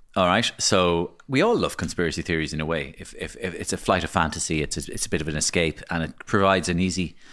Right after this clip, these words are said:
um, ready-made answer for something that possibly is more complicated, um, and nuanced, um, than we would give it credit for. So, like, but I still love it. I love the idea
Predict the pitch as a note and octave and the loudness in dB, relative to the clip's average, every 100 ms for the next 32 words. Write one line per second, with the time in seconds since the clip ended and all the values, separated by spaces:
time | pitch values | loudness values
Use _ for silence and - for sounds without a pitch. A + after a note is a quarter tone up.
0 | - - F2 D#2+ D#2 F#2 G#2 F#2 F2 E2 | -20 -6 0 0 2 2 4 2 2 2
1 | E2 D#2 D2 C#2+ E2+ D#2+ D2+ D#2 D#2 D2+ | 0 0 -4 -6 -4 -4 -2 -2 0 -2
2 | - - F2 E2 - - F#2+ F2 D#2+ D#2+ | -4 -12 -18 -18 -6 0 0 0 -2 -2
3 | D2 - - - - E2 E2+ - G2 D#2+ | -4 -10 -20 -8 -2 2 2 2 2 2
4 | E2 - C#2 C#2+ - - _ - E2+ D2+ | 0 0 -2 -2 -8 -10 _ -6 0 2
5 | D2 C#2 C#2 - _ E2+ D#2 F2 F2+ D2+ | 2 0 -4 -8 _ -2 2 4 4 2
6 | A#1+ - - - _ _ - - - F2 | -2 -4 -4 -6 _ _ -20 -20 -6 0
7 | D2+ C#2+ C#2+ D#2 D#2+ D2 D2 D2+ D2+ - | 2 2 0 0 0 -2 -4 -4 -4 0
8 | E2 - - - B2+ B2 - B2 C#3 C3 | 0 -2 -6 -2 0 0 -2 0 2 2
9 | - D3+ A2 F#2+ - - A#2 C3+ A2+ G#2+ | 2 4 4 2 -2 0 2 2 4 4
10 | F2+ F#2+ E2+ | 4 2 0